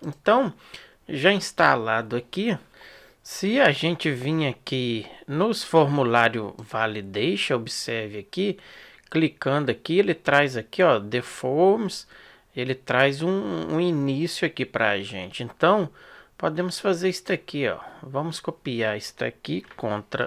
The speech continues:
o C, e retornar aqui. E dentro de admin agora,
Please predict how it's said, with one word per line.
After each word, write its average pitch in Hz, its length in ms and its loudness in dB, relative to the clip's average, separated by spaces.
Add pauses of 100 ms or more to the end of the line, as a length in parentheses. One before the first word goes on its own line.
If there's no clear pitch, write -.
(100)
o 127 120 -8
C, - 480 -4 (520)
e 156 240 -4
retornar 135 800 2
aqui. 113 460 -8
E 160 100 -2
dentro 143 460 -2
de 117 500 -8
admin 117 880 -4
agora, 131 480 0